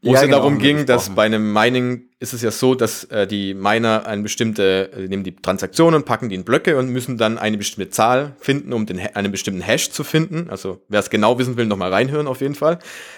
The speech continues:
Speaker 1: Da haben wir es dann sehr, äh,
Speaker 2: Mhm.
Speaker 1: explizit erklärt. Und, ähm, auch, denn auch bei Bitcoin gibt es ja theoretisch einen Anreiz, wenn jetzt ein Bitcoin eine Million Euro wert ist, mal rein hypothetisch, würdest du ja auch da den Anreiz geben, hey, wenn ich irgendwie schaffen würde, mehr Bitcoin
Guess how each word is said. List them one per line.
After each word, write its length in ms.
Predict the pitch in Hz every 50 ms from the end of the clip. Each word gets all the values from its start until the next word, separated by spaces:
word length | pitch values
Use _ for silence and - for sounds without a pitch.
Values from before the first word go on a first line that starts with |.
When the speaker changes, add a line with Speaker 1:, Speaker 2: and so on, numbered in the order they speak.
| -
Speaker 1:
Da 80 | - 104
haben 80 | 113 123
wir 40 |
es 60 | 123 120
dann 120 | 123 110 107
sehr, 340 | - 127 131 139 151 151 139
äh, 180 | 143 147 147 147
Speaker 2:
Mhm. 40 |
Speaker 1:
explizit 420 | 165 123 117 127 151 160 156 160 147
erklärt. 400 | 147 139 143 143 147 156 160 - _ _ - - - _ _ _ _ _ _ _ _ _
Und, 440 | - 120 117 117 120 117 - - -
ähm, 680 | - 113 110 110 110 110 110 110 107 107 107 107 107 - - _ _ _ _ _ _ _ _ _ _ _ _
auch, 180 | - 120 120 - -
denn 300 | 139 151 151 - 151 160
auch 120 | 156 -
bei 160 | - - 131
Bitcoin 380 | 127 - 190 185 - - 160 147
gibt 160 | - - -
es 60 | 127 -
ja 80 | 135
theoretisch 320 | - - 147 147 143 - 147
einen 80 | -
Anreiz, 440 | - 127 147 139 143 147 143 - -
wenn 60 | 113 107
jetzt 140 | 107 -
ein 140 | 107 110 107
Bitcoin 260 | 135 131 - - 135
eine 220 | - 107 110 107 104
Million 240 | 101 98 95 95 -
Euro 340 | - 107 127 127 156 147
wert 220 | 139 139 139 - -
ist, 260 | 160 165 - - - _ _
mal 120 | - 95
rein 160 | - 95 101 101
hypothetisch, 680 | 101 - - - - 113 127 131 160 175 170 - - _ _ _ _ _ _ _ - - _ _
würdest 240 | 117 117 127 123 -
du 60 | 123
ja 60 | 101 104
auch 120 | 117 117
da 200 | - 113 110 131
den 80 | 151 101
Anreiz 420 | 120 139 143 135 135 135 - -
geben, 320 | - 143 143 139 147 127
hey, 180 | 98 110 131 113
wenn 100 | 113 107
ich 140 | 104 - -
irgendwie 320 | 147 147 165 180 190 185 175
schaffen 340 | - 143 143 147 156 139
würde, 240 | 110 107 110 110 110
mehr 160 | 104 101 98
Bitcoin 580 | - - 92 92 - - - 101 98 98 95 -